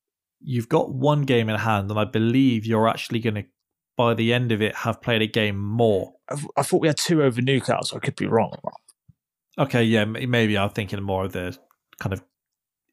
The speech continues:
Speaker 2: Mm.
Speaker 1: everyone in the league. But yeah, I think you'll have one. You may have two over,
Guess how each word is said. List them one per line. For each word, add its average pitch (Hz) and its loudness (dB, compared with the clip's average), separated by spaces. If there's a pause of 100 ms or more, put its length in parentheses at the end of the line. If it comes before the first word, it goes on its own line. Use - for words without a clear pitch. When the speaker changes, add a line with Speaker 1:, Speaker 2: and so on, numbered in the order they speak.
Speaker 2:
Mm. 135 2
Speaker 1:
everyone 101 2
in 95 -8
the 92 -6
league. 95 -6 (360)
But 110 0
yeah, 98 2
I 90 -2
think 104 -4 (240)
you'll 107 2
have 101 0
one. 101 0 (100)
You 143 0
may 147 2
have 117 0
two 120 2
over, 110 -2